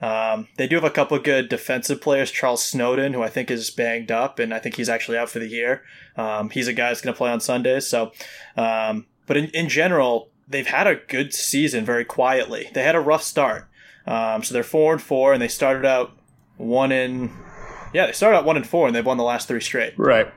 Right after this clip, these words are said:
Speaker 1: So, uh, and then, then, you know, they lost to good teams. So, uh, they lost to Clemson, N C State, who turns out they're actually not bad. They lost to Wake, who's another good team, in Miami. So all four of those losses are kind of quality losses.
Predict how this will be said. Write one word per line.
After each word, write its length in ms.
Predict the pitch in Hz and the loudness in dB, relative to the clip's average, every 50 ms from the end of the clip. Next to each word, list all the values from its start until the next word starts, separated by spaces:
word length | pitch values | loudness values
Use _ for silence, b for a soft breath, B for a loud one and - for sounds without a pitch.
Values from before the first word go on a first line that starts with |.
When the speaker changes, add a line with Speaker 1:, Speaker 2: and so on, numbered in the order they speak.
| _ - | _ -8
Speaker 1:
So, 380 | - - 131 120 123 123 - - _ _ _ _ _ _ _ _ - | -2 -2 0 0 0 -2 -4 -8 _ _ _ _ _ _ _ _ -2
uh, 180 | 143 131 127 - - | 0 0 0 0 -2
and 160 | 151 143 147 | -2 0 0
then, 140 | 151 147 165 | 0 0 2
then, 240 | 165 151 143 - - - - - | 0 0 0 -2 -8 -14 -12 -6
you 140 | 143 143 135 | -4 -2 -2
know, 120 | 139 127 | 0 0
they 100 | 123 123 | 0 0
lost 260 | 131 170 214 226 - - | 2 4 2 2 2 -2
to 60 | - | -4
good 180 | 123 135 117 - | -4 -4 -2 -2
teams. 320 | - 175 143 107 113 - | -2 -2 -2 -2 -2 -2
So, 340 | - 139 120 117 117 - - _ _ _ - - | 0 0 0 0 -2 -4 -8 _ _ _ -6 -4
uh, 400 | 131 120 117 117 117 113 113 113 | -2 0 0 0 0 0 0 0
they 80 | 123 127 | 0 2
lost 220 | 143 143 139 - | 2 2 0 -2
to 40 | - | -6
Clemson, 560 | - - 180 170 165 160 170 175 170 165 156 - _ _ _ _ _ _ - | -4 0 2 2 2 2 0 0 0 -2 -4 -10 _ _ _ _ _ _ -4
N 120 | - 135 | -4 -2
C 120 | 131 - 139 | 0 0 -2
State, 340 | 127 - - 139 139 139 131 | -2 0 0 0 0 0 0
who 140 | 131 123 | -2 -4
turns 320 | 113 - - 135 127 117 127 | -6 -6 -4 -4 -2 0 0
out 100 | 120 117 | -2 0
they're 140 | 127 123 123 | 0 0 0
actually 240 | 123 123 - - 120 | 0 -2 -2 -2 -2
not 200 | 120 120 117 - | -2 -2 -2 -2
bad. 340 | 131 120 120 120 120 117 - b b b b b b | -2 -2 0 0 -2 -4 -6 b b b b b b
They 80 | - 123 | -2 0
lost 260 | 120 127 131 127 - | 2 2 2 0 0
to 80 | 139 123 | -2 0
Wake, 440 | 120 135 135 131 131 131 131 - - | 2 2 2 2 2 -2 -4 -8 -6
who's 160 | - 127 117 123 | -4 -4 -2 0
another 260 | 120 123 120 123 120 | 0 0 0 -2 0
good 200 | 113 123 120 113 | -2 -2 -4 -2
team, 220 | - 131 123 123 | -2 -2 0 0
in 60 | 120 | 0
Miami. 380 | 117 117 117 127 131 120 113 113 | 0 0 0 0 0 -2 -2 -4
So 260 | - - 123 120 - B B B B B B B B | -4 -2 -2 -2 -4 B B B B B B B B
all 160 | - 165 214 | 4 4 4
four 200 | 214 - 262 240 | 4 4 4 6
of 60 | 214 | 6
those 140 | 175 147 135 | 6 4 4
losses 380 | 131 135 160 185 - 127 113 113 | 4 2 2 2 0 -2 -8 -8
are 60 | 113 | -6
kind 180 | - 160 165 120 | -2 -2 -2 -2
of 60 | - | 0
quality 320 | - 139 135 131 123 120 | 2 2 4 4 4 2
losses. 640 | 113 117 117 127 139 - - - - - - - - | 2 2 2 2 0 -2 -4 -8 -8 -8 -8 -8 -10